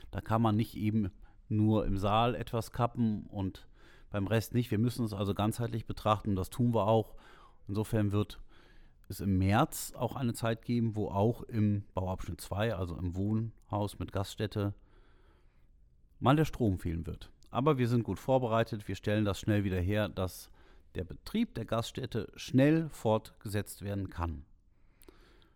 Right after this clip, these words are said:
Später, nachdem der große Saal weitestgehend saniert ist, wird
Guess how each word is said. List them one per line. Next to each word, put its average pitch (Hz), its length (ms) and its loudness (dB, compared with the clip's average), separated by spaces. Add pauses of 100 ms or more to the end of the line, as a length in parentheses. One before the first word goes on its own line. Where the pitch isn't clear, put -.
(1300)
Später, 160 540 2
nachdem 110 420 0
der 107 120 0
große 113 340 -4
Saal 107 460 2 (440)
weitestgehend 107 680 0
saniert 101 380 2
ist, 135 300 -4 (800)
wird 113 580 -4